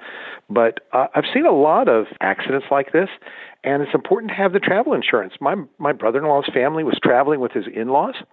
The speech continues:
and his mother-in-law, um, and the whole family were waiting to disembark the boat. And, of course, she's in the front of the line. She's, she's gotta get off early.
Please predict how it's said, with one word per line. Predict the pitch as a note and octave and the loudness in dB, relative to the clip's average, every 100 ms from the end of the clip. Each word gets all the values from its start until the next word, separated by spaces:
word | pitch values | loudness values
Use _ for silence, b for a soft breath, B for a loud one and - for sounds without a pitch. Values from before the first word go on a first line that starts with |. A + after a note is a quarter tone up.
| - | -2
and | B2 | -2
his | C#3 C3+ | 0 -2
mother-in-law, | B2 B2 B2+ D#3+ D3+ C3+ A#2 A2+ C3+ C#3 - - | -2 0 2 2 2 0 0 2 0 -2 -8 -6
um, | A#2+ A2+ A2+ A#2+ C#3 - _ - | -4 -2 -4 -8 -12 -18 _ -8
and | A2+ A2+ | -6 -4
the | A2 | 0
whole | C3 E3+ | 2 2
family | D3 A#2+ B2 A#2 | 2 0 0 0
were | A2 | 0
waiting | G2+ A2+ D3 B2 - | 2 0 0 -6 -2
to | A2 F#2+ | 0 2
disembark | F#2+ C#3 - C3 G#2+ A2+ | 2 2 2 0 0 0
the | - | -4
boat. | - F#2 E2+ - B B - | 0 0 0 -6 B B -4
And, | A2+ | -4
of | |
course, | - A2 - | 0 0 0
she's | E3 - | -4 -4
in | F2+ | -4
the | - | -2
front | G#2 | -2
of | E2+ | -2
the | E2 | -6
line. | - F#2 - | -6 -8 -6
She's, | A#2 - | -6 -4
she's | A#2+ - | -6 -4
gotta | F2 | -4
get | - - | -2 0
off | - | 0
early. | - B1+ - | 2 0 -2